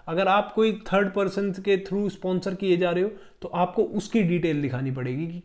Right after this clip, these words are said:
कितना अमाउंट वो आपको दिखा रहे हैं कागजों पर। अब इसमें आ गया आपका स्पॉन्सर वन, कितने पैसे दिखा रहे हैं आप, वो दिखा दीजिए यूरो में के साथ। अब उसके बाद आपको वो पूरा, अगर आपका कोई बैंक लोन है, तो आप बैंक लोन से जितना आपका अमाउंट है, वो दिखा दीजिएगा और यूरो में करके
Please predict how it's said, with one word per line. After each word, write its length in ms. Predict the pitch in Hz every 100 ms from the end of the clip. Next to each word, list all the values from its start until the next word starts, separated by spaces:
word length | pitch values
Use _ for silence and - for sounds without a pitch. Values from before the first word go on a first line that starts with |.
| -
कितना 300 | - 202 208
अमाउंट 440 | 170 170 175 190
वो 160 | 185 196
आपको 320 | 185 175 202
दिखा 360 | 180 156 - 151
रहे 120 | 139
हैं 180 | 120 120
कागजों 400 | 131 123 123 117
पर। 200 | 117 - - - - -
अब 140 | 156 160
इसमें 300 | 190 220 220
आ 120 | 202
गया 160 | 214
आपका 220 | 214 214 214
स्पॉन्सर 540 | - 196 196 190 208
वन, 160 | 202 226 233 - - - - -
कितने 300 | 190 196 214
पैसे 280 | 214 202 208
दिखा 260 | 196 - 202
रहे 120 | 214
हैं 60 |
आप, 260 | 214 220 220
वो 160 | 160 175
दिखा 260 | 175 180 185
दीजिए 280 | 196 208
यूरो 340 | 220 160 156 147
में 140 | 143
के 140 | 143 131
साथ। 240 | 127 120 - - - - - -
अब 180 | 185 185
उसके 280 | 202 - 247
बाद 360 | 214 226 208 -
आपको 320 | 196 202 240
वो 140 | 240
पूरा, 320 | 233 214 208 220
अगर 260 | 196 202
आपका 240 | 202 202 190
कोई 140 | 185
बैंक 360 | 156 165 180 202
लोन 260 | 214 220
है, 200 | 226 247 - -
तो 60 | 165
आप 80 | 156
बैंक 360 | 151 170 165
लोन 220 | 190 185
से 120 | 185 180
जितना 340 | 160 165 196
आपका 300 | 185 180 190
अमाउंट 400 | 170 165 196 190
है, 140 | 233
वो 260 | 175 156 170
दिखा 260 | 175 180 190
दीजिएगा 400 | 202 180 220 220
और 120 | 170
यूरो 260 | 165 170
में 120 | 180 185
करके 340 | 170 160 285